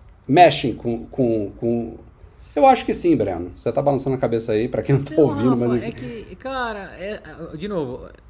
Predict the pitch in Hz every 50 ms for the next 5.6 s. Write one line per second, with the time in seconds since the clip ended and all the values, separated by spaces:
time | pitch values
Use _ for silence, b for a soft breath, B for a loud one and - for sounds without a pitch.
0 | - - 139 160 185 180 180 175 - 170 156 127 135 143 143 147 - - 143 135
1 | 143 143 - - 147 135 135 131 - 143 139 139 139 - - 165 147 127 113 113
2 | 117 135 170 190 185 165 170 156 147 139 139 135 131 120 - - 147 139 127 135
3 | 165 170 147 143 - 131 120 123 156 165 160 - 190 165 143 127 139 156 170 175
4 | 160 165 b b b b - 151 147 151 165 175 196 202 185 160 151 143 - 127
5 | b b b b b - - 202 180 - -